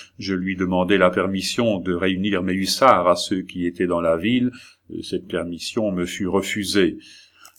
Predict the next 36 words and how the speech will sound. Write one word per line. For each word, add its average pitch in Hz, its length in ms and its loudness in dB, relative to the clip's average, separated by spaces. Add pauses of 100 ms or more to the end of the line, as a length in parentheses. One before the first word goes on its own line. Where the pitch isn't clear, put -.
Je 95 200 -6
demandai 98 640 4
à 90 100 4
venir 95 380 -2
prendre 95 420 2
les 90 240 0
ordres 95 320 4
du 92 100 -4
roi, 120 420 4 (340)
et 110 180 2
comme 110 240 4
on 104 100 2
s'apprêtait 107 640 0
à 87 60 4
me 95 140 -2
refuser, 101 600 0
sans 98 280 -4
doute, 101 460 -4
cette - 360 -8
seconde 95 640 -2
demande 92 420 0
ainsi 90 320 -4
qu'on 95 160 -4
m'avait 92 240 0
refusé 92 480 -2
la 87 140 2
première, 117 480 0 (260)
je 104 240 4
piquai 113 420 0
mon 92 200 -2
cheval, 98 580 4 (160)
je 95 160 -2
franchis 92 560 -4
la 85 120 -2
première 107 440 2
barricade, 90 640 2